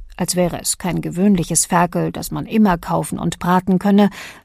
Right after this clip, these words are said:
sondern ein besonderes, feiertägliches. Vielleicht war er von Kind auf gewöhnt, an diesem Tage ein Ferkel auf dem Tisch zu sehen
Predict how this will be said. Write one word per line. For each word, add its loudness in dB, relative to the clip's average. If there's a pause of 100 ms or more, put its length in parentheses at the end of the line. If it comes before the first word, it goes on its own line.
sondern 4
ein 2
besonderes, 0
feiertägliches. -2 (1300)
Vielleicht 4
war 2
er 0
von 2
Kind 2
auf -2
gewöhnt, 2
an 0
diesem 0
Tage 0
ein 0
Ferkel 0
auf -6
dem 0
Tisch -2
zu -2
sehen 2